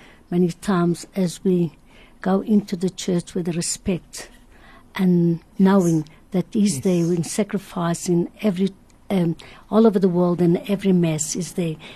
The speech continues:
Speaker 1: giving himself to us. And he just wants us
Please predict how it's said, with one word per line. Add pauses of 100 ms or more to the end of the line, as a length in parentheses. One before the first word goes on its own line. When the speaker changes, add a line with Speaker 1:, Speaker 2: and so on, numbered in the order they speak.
Speaker 1:
giving
himself
to
us. (500)
And
he
just
wants
us